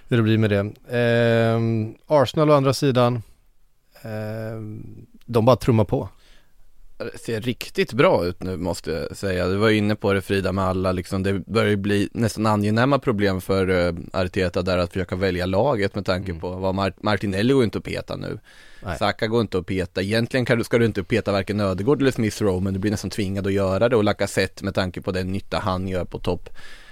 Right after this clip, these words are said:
Speaker 2: Eh, nu, nu har man ju gått i den här fällan förr i Arsenal, men det borde ändå vara aktuellt att börja fundera över att kanske försöka förlänga det där Lacazette-kontraktet, eh, på ett eller annat sätt, åtminstone något år eller två, för att just nu är han ju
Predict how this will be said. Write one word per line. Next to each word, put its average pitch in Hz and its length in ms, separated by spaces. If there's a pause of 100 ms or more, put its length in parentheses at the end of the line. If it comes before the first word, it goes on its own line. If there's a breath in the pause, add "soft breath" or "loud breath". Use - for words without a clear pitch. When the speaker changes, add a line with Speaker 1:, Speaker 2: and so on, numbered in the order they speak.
(140 loud breath)
Speaker 2:
Eh, - 120 (760 soft breath)
nu, 135 240
nu 147 120
har 165 120
man 170 140
ju 160 40
gått 151 180
i 175 40
den 151 80
här 135 80
fällan 147 380
förr 196 300
i 139 140
Arsenal, 107 440
men 107 160
det 117 60
borde 117 400
ändå 110 260
vara 101 360 (260)
aktuellt 110 540
att 101 60
börja 98 180
fundera 127 440
över 98 180
att 95 80
kanske 95 280
försöka 92 400
förlänga 113 360
det 120 60
där 92 100
Lacazette-kontraktet, 95 1120 (640 loud breath)
eh, 87 300 (200)
på 104 100
ett 87 160
eller 95 120
annat 87 120
sätt, 90 140
åtminstone 95 460
något 110 180
år 131 200
eller 123 140
två, 90 280
för - 120
att - 200
just - 220
nu 113 200
är 127 40
han 101 180
ju 92 140